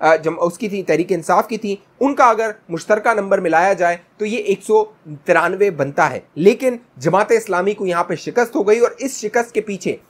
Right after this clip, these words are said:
ना खुफिया अफसरों का हाथ है, ना खुफिया ताकतों का हाथ है, ना पीपल्स पार्टी का दबाव का हाथ है,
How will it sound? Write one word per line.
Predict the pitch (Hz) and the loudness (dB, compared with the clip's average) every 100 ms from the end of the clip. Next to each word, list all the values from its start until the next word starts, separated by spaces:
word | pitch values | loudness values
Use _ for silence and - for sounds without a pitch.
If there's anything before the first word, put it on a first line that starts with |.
| - | -2
ना | 196 | 0
खुफिया | 240 185 214 214 | 0 -4 0 2
अफसरों | 196 - 226 | 2 2 2
का | 214 | 2
हाथ | 202 202 196 | 4 2 0
है, | 185 - - | -8 -10 -2
ना | 233 | 0
खुफिया | 226 208 226 | 0 -4 -4
ताकतों | 214 - 185 220 | -2 -4 -4 -4
का | 208 202 | 0 2
हाथ | 196 190 | 2 0
है, | 190 - _ | -8 -12 _
ना | 190 277 | 0 0
पीपल्स | 240 240 214 | 0 -2 -2
पार्टी | - 156 208 | 0 -2 0
का | 208 | 0
दबाव | 175 151 160 | 2 4 4
का | 214 | 2
हाथ | 202 180 185 | 0 0 0
है, | 175 | -6